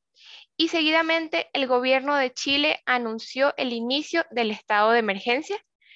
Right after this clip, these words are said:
claro, con todas las medidas de bioseguridad que esto conllevaba. Y para ese entonces, bueno, muchas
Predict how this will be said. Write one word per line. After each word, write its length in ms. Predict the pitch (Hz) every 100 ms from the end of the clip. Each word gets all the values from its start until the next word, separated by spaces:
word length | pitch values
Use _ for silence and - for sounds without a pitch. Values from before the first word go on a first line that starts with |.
| - - _ _
claro, 260 | 254 202 190
con 240 | 208 208
todas 240 | 233 254
las 140 | 285 269
medidas 420 | 233 226 240 269
de 120 | 247
bioseguridad 880 | 233 233 240 - 214 202 190 208 - _
que 120 | - 202
esto 240 | 190 214
conllevaba. 560 | 220 208 185 - - - _ _ _ _ - - - - _ _ -
Y 80 | 311
para 340 | 311 311 320
ese 160 | 339 415
entonces, 840 | 415 285 254 294 - 415 - - _
bueno, 320 | 220 220 220 -
muchas 320 | 247 262 285